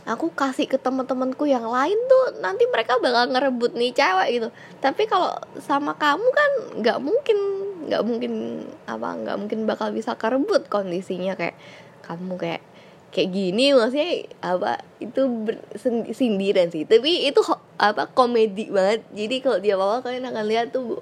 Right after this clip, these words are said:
apa, lucu deh komedinya gitu. Jadi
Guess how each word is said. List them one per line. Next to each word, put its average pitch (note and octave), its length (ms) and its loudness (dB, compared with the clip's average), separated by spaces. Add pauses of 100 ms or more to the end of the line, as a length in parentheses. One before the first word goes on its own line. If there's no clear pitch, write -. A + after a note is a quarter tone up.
(200)
apa, A3+ 240 -2
lucu A3 400 0
deh F3 160 2 (880)
komedinya F#3+ 640 2 (400)
gitu. - 320 -2 (240)
Jadi A#3 480 -2